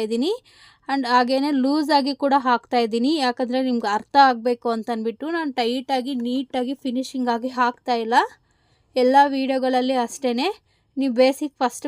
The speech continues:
ಕಲಿಬೇಕಾದ್ರೆ ಹೆಂಗ್ ಬರುತ್ತೆ ನಿಮ್ಗೆ, ನಾನು ಕೂಡ ಅದೇ ರೀತಿಯಾಗಿ ಹಾಕಿ ತೋರಿಸ್ತಾ ಇದ್ದೀನಿ. ಯಾಕಂದ್ರೆ ನಿಮ್ಗೆ ಹಾಕ್ತಾ ಹಾಕ್ತಾ ಫಿನಿಶಿಂಗ್ ಬಂದ್ಬಿಡುತ್ತೆ. So, ಅದ್ರಿಂದಾಗಿ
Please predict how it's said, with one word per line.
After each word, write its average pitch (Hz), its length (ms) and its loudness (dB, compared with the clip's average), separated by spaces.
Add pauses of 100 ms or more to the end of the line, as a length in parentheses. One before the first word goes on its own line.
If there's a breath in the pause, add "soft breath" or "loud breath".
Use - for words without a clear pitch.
(120)
ಕಲಿಬೇಕಾದ್ರೆ 254 640 0
ಹೆಂಗ್ 233 180 -2
ಬರುತ್ತೆ 240 360 -2
ನಿಮ್ಗೆ, 240 320 0
ನಾನು 247 360 -2
ಕೂಡ 254 180 -2 (160)
ಅದೇ 226 240 2
ರೀತಿಯಾಗಿ 262 540 -2 (140)
ಹಾಕಿ 233 260 -2 (100)
ತೋರಿಸ್ತಾ 240 500 -2
ಇದ್ದೀನಿ. 214 320 -6 (520 soft breath)
ಯಾಕಂದ್ರೆ 285 400 -4
ನಿಮ್ಗೆ 339 300 -4
ಹಾಕ್ತಾ 285 380 2
ಹಾಕ್ತಾ 294 260 -2
ಫಿನಿಶಿಂಗ್ 254 460 -4
ಬಂದ್ಬಿಡುತ್ತೆ. 226 600 -4 (400 soft breath)
So, 302 120 -2 (160)
ಅದ್ರಿಂದಾಗಿ 262 500 -2